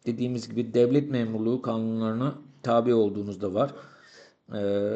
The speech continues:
D M K kapsamında görev yapmamakta ücretli öğretmenler. Yani haftada kırk saat derse girseniz de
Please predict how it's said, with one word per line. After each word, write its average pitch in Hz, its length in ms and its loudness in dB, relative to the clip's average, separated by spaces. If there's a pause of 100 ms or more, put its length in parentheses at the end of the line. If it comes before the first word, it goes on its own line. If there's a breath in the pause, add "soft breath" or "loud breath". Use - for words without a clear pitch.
(1400)
D 147 220 4
M 135 220 0
K 123 400 -2
kapsamında 117 520 -4
görev 127 360 0
yapmamakta 104 600 -4
ücretli 92 360 -10
öğretmenler. 95 640 -10 (1160 loud breath)
Yani 160 340 0 (880)
haftada 139 500 2
kırk 175 220 0
saat 120 380 0
derse 117 280 2
girseniz 131 560 0
de 131 200 2